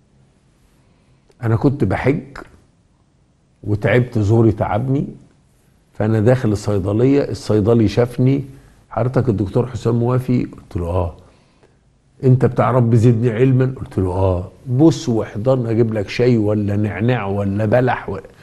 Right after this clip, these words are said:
يعني حفاوة ما شفت زيها." "خلاص، خلاص." قلت له: "النبي اديني علبة كذا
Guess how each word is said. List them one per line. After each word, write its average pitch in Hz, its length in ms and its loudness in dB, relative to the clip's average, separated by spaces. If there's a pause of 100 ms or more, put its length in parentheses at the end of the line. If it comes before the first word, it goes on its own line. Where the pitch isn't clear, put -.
(960)
يعني 110 520 0
حفاوة 160 760 4
ما 131 140 4
شفت 131 340 0
زيها." 80 440 -8 (1400)
"خلاص، 127 400 0
خلاص." 85 520 -10 (220)
قلت 113 140 -14
له: 104 60 -8
"النبي 87 360 -6 (100)
اديني 98 260 0
علبة 101 320 2
كذا - 460 -2